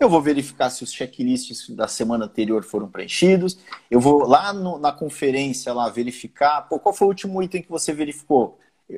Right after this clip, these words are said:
Foi de proteína? Foi esse? Ah, vamos pesar aqui pra ver se tá batendo com a nota.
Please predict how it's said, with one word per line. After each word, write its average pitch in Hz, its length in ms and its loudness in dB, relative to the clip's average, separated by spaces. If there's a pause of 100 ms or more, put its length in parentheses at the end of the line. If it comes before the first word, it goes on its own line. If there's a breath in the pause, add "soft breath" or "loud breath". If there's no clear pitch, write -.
(120)
Foi 143 300 2
de 110 180 -6
proteína? 139 480 4
Foi 143 220 4
esse? 170 240 2
Ah, 143 120 6
vamos 123 400 -2
pesar 147 280 2
aqui 139 140 -8
pra 147 120 -4
ver 143 100 -6
se - 80 -12
tá 151 80 0
batendo 135 380 -4
com 135 100 -6
a 139 60 -2
nota. 139 400 -6